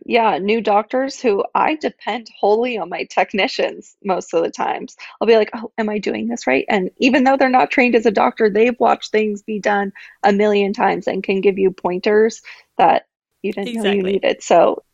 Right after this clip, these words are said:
Speaker 1: to have solid techs to back you up is necessary for a new
Speaker 2: I
Speaker 1: grad.
Speaker 2: always think of those scenarios where you're standing there looking at your patient and your tech just
Speaker 1: <laughs>
Speaker 2: brings over the thing that they're like, "You know, have you thought about maybe using this? Is, this is what you wanted, right?" And you're like,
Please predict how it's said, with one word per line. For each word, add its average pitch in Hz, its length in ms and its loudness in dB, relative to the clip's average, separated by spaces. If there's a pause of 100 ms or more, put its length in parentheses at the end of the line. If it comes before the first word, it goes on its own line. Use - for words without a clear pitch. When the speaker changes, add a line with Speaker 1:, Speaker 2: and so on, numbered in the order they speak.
(160)
Speaker 1:
to 247 80 4
have 247 300 2
solid 226 520 0 (160)
techs - 380 -10
to 262 100 -8
back 226 300 -8
you 196 120 -6
up 208 280 -6
is 185 220 -8
necessary - 920 -6 (360)
for 196 180 0
a - 40 -2
new - 220 -8
Speaker 2:
I 214 80 -2
Speaker 1:
grad. - 40 0 (100)
Speaker 2:
always - 120 2
think 214 220 -6
of 196 80 -6
those 196 160 -6
scenarios 196 600 -6
where 214 100 -4
you're 196 100 -6
standing 247 400 0
there 220 180 0
looking 208 320 -4
at 208 80 0
your 208 100 -8
patient 208 600 -6 (320)
and 226 100 -4
your 214 120 -2
tech 226 280 -4
just 240 220 -2
Speaker 1:
<laughs> - 0 -
Speaker 2:
brings 208 320 0
over 196 240 -4
the 196 100 -8
thing 202 440 -6
that 196 160 -4
they're 214 120 -4
like, 196 240 -4 (320)
"You 294 100 -4
know, 370 420 -2
have 254 180 -4
you 277 60 -2
thought 277 240 2
about 311 460 -4
maybe 277 340 -2
using 277 500 -2
this? 269 240 0
Is, 226 140 -6
this 269 280 -4
is 311 120 -2
what 277 220 -2
you 262 80 -2
wanted, 180 340 0
right?" 202 260 2
And 233 80 -6
you're 214 220 2
like, 190 300 0